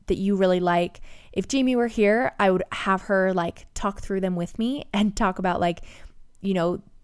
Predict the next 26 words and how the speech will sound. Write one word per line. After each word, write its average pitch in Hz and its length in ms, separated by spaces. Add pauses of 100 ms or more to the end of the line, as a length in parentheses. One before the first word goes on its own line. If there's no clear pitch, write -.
(400)
"I 196 80
really 196 220
like 185 160
this 285 120
product 226 340
for - 120
X - 180
Y 180 100
Z," 226 240
or, 180 120
"This 175 200
is 180 80
a 175 40
good 175 120
alternative 175 480
to 196 60
that 240 180
product 190 340
that, - 240 (280)
you 165 120
know, 160 100
works 175 240
better," 160 240
or 165 60
whatever. 170 400 (760)
Um, 185 380